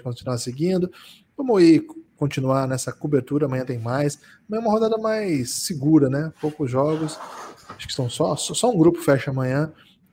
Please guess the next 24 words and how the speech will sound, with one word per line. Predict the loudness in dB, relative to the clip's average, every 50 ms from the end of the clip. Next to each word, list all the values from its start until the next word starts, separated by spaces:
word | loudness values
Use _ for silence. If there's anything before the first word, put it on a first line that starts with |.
| _ _
Quero | -2 0 2 2
aí | 4 4 4 2
ouvir | 0 0 -2 -2 -2 -2
de | 0 0
você | 0 2 2 2 2
primeiro, | 2 2 2 4 4 4 4
Dave, | 4 4 2 2 0 -2
seu | -4 -4 -4
destaque | -4 -4 -4 -4 -4 -4
final | -4 -4 -2 -2 0 0 0 0
aí, | 0 0 0 0 0
sobre | 0 0 2
o | 4
que | 6
você | 6 6 4
quiser, | 4 2 2 0 0 0
tá? | 0 -2 -4
Não | -4 -6 -8
precisa | -8 -6 -6 -4
ser | -4 -4
sobre | -4 -2 -2 0
a | 0
Holanda, | 0 0 -2 -2 -4
não. | -8 -8 -10